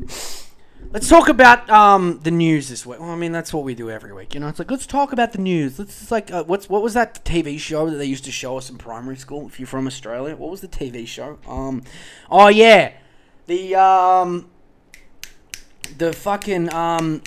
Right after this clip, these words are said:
behind this, behind the news. Behind the news. Yeah, it's like Behind the News. But this is what happened this week. But your, your children, so we'll explain it to you and dumb it down as much as we can.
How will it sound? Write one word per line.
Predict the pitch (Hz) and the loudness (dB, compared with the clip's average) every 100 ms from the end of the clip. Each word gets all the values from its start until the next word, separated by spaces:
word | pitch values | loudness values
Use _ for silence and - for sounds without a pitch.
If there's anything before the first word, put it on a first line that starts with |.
| - | -10
behind | 185 165 196 208 196 | -6 -2 0 0 -2
this, | - - | -6 -8
behind | 175 185 202 | -6 -2 -2
the | 190 | 0
news. | 175 127 | 0 -2
Behind | 120 165 262 262 | -4 -2 2 2
the | 196 | 0
news. | 123 - 165 | -6 -12 -10
Yeah, | 170 | -8
it's | 160 | -8
like | 196 | -10
Behind | 156 156 156 | -8 -6 -6
the | |
News. | 127 | -8
But | 131 | -12
this | 190 | -12
is | 233 | -12
what | 190 | -8
happened | 185 190 156 | -8 -8 -12
this | 139 143 | -10 -8
week. | 151 127 | -8 -6
But | 139 147 | -8 2
your, | 180 170 | 6 6
your | 156 185 | 4 0
children, | - 170 170 139 113 | 0 -2 0 -2 -10
so | 151 | -8
we'll | 151 180 | -2 -2
explain | 160 - 156 165 165 | -2 -8 -4 -2 -2
it | 139 | -4
to | - | -6
you | 143 139 | -4 -4
and | 131 131 | -6 -4
dumb | 147 147 | -4 -4
it | 139 | -6
down | 147 135 | -6 -6
as | 127 | -8
much | 139 156 - | -10 -10 -10
as | 151 | -14
we | 147 | -18
can. | 143 143 143 113 | -18 -14 -12 -12